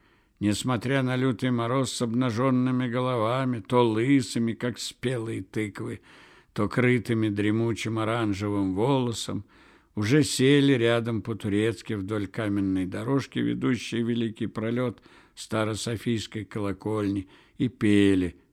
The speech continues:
гнусавыми голосами. Слепцы-лирники тянули за душу отчаянную песню о страшном суде, и лежали донышком к низу рваные картузы,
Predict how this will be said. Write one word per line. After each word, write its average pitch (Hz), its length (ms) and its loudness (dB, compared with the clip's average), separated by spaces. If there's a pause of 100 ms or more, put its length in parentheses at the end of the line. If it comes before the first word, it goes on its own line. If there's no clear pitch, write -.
гнусавыми 85 1000 0
голосами. 80 840 -6 (520)
Слепцы-лирники 117 1400 2
тянули 107 680 0
за 101 400 0
душу 107 440 -8 (320)
отчаянную 120 880 0
песню 113 640 -2
о 104 60 -4
страшном 101 720 -2
суде, 113 760 0 (460)
и 95 100 -2
лежали 117 680 0
донышком 107 680 -4
к - 120 -10
низу 95 480 2
рваные 92 600 -2
картузы, 90 920 -8